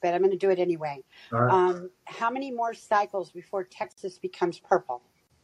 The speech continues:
Speaker 2: Well, I mean, arguably it's purple now, but it, um, <clears throat>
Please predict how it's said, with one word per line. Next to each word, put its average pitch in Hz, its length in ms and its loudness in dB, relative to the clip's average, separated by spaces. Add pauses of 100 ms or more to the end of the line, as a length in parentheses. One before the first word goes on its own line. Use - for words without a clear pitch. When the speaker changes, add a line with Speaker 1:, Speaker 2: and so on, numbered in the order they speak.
(1400)
Speaker 2:
Well, 240 100 6
I 226 60 12
mean, 214 120 10
arguably 202 520 12
it's - 100 0
purple 196 340 6
now, 165 460 10
but 147 160 4
it, 151 160 -4 (100)
um, 147 440 6 (1000)
<clears throat> - 140 -14